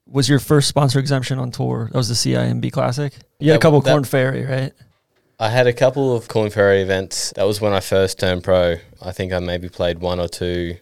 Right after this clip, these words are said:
Speaker 2: sponsors exemptions, and I tried to qualify and never, never managed to get through. Me and my,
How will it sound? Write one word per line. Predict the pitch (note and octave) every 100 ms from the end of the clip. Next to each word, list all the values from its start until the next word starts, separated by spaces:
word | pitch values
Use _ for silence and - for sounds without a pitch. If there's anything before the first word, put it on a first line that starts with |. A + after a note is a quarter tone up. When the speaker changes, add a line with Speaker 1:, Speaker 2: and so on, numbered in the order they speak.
| _ -
Speaker 2:
sponsors | - F2+ F2+ G2 F#2
exemptions, | F2 F#2 F2+ - F#2
and | F2+
I | E2+
tried | E2+ F2 E2
to |
qualify | - E2+ E2 - E2+ E2
and | E2 E2
never, | E2+ E2 D#2+ _ _ _ _
never | F#2+ F2+
managed | F2 E2+ D#2+
to | F2
get | E2+ D#2
through. | - F2
Me | F2 F2+
and | F2+
my, | F2 E2+ E2 E2+